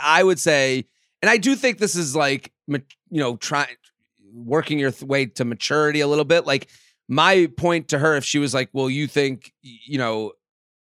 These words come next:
i-, if that was her response, my response would be like, "Well, no, I don't, s-, you know, I can't see myself falling in love with someone that I haven't had sex with,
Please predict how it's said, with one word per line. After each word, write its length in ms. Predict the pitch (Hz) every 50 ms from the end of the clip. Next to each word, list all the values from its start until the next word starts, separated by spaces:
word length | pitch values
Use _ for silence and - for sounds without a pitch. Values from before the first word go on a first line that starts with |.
| _ -
i-, 160 | 143 139 139 127
if 180 | 139 135 120
that 200 | 143 151 156 156
was 120 | 160 151 117
her 80 | 143 139
response, 360 | 131 - 175 180 175 127 131
my 220 | 139 147 160 185
response 540 | 196 185 165 - - 156 143 139 139 127 -
would 100 | 135 127
be 100 | 143 147
like, 220 | 147 143 143 - _ _ _ _ _ _ _ _ _ _ _ _ -
"Well, 140 | - 202 214
no, 280 | 214 233 254 240 202 170
I 480 | 151 156 160 170 190 196 190 180 151 135 127 _ _ _ _ 143
don't, 380 | 123 165 165 170 175 175 170 - -
s-, 420 | - - - - - - - - _ -
you 80 | 175 160
know, 260 | 160 151 143 135 - - _ _ -
I 220 | 127 147 165 175
can't 520 | 156 - - - - - 175 170 170 165 -
see 220 | - - - 165
myself 440 | 165 160 160 147 - - 156 151 -
falling 320 | - 151 151 151 156 156 151
in 80 | 147
love 220 | 147 143 147 147 127
with 260 | 151 147 - - _ _ _
someone 500 | - - - 147 147 147 147 143 143 143
that 140 | 143 139 135
I 160 | 135 139 143
haven't 360 | 135 123 143 156 151 151 156 143
had 180 | 160 165 131
sex 280 | - - 190 208 - -
with, 240 | 165 156 - - -